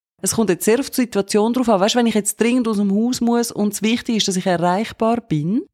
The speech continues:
dann nachher zögere ich da nicht, dann tue ich da schamlos, schamlos tue ich dann das Kabel bei meinem Handy einstecken. Wenn ich nicht unbedingt irgendwie erreichbar muss sein und auch nicht aus dem Haus muss, dann nachher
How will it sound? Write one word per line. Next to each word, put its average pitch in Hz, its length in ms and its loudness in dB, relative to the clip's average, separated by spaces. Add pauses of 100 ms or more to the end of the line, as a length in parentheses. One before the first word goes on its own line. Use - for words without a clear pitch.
(120)
dann 180 160 2
nachher 170 340 -2
zögere 156 360 -2
ich - 160 -10
da 147 160 -2
nicht, 170 260 -2
dann 170 100 -8
tue 151 180 -2
ich 143 120 -10
da 127 140 -2
schamlos, 185 960 0
schamlos 208 680 0
tue 196 160 -4
ich 190 120 -6
dann 185 120 -2
das 160 200 -10
Kabel 180 340 -2
bei 175 140 -4
meinem 170 260 -2
Handy 151 500 -6
einstecken. - 560 -12 (220)
Wenn 208 200 2
ich 196 120 -2
nicht 214 220 2
unbedingt 220 680 -2
irgendwie 208 340 0
erreichbar 196 500 0
muss 208 300 -4
sein 202 160 0
und 185 100 0
auch 180 80 2
nicht 175 140 -2
aus 170 80 -10
dem 170 140 -2
Haus 196 220 -4
muss, 165 220 -2
dann 170 140 -2
nachher 156 380 -2